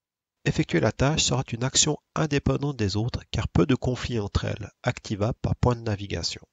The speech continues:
Initier la tâche en route sera une action avec priorité secondaire qui ne se réalisera seulement une fois les autres actions prioritaires terminées. Ces actions commenceront sur un point de navigation défini et se poursuivront jusqu'à la fin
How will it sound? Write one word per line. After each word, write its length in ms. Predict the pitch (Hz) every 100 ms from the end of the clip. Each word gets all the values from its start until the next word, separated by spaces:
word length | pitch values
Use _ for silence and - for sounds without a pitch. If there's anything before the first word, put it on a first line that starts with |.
| _ _ _ _ _ _ _ _ _ _ -
Initier 360 | 160 165 -
la 120 | 139 120
tâche 320 | - 110 -
en 100 | 95
route 280 | 113 190 -
sera 280 | - 131 151
une 120 | 113
action 340 | 120 - 165 185
avec 360 | - 104 - -
priorité 580 | - 175 147 147 156
secondaire 680 | 151 160 120 98 - 90 98 -
qui 100 | 110
ne 100 | 98
se 140 | -
réalisera 520 | 95 156 135 95 101 -
seulement 600 | - - 156 107 104 127
une 80 | 143
fois 320 | - 120 120 -
les 280 | 98 95
autres 340 | 123 175 - - -
actions 420 | - - 98 95
prioritaires 720 | - 147 139 117 - 101 - -
terminées. 560 | 165 135 107 90 107 _ - - - - -
Ces 220 | - 110 139
actions 220 | 131 180
commenceront 760 | 151 123 113 - 156 180 190 -
sur 300 | - 135 110
un 60 |
point 220 | 107 - 147
de 60 |
navigation 420 | 117 110 107 -
défini 380 | 98 - 123 170
et 160 | 196 -
se 380 | - 131 117 113
poursuivront 580 | - 107 - 120 156
jusqu'à 320 | 165 143 - 110
la 100 | 101
fin 420 | - - 156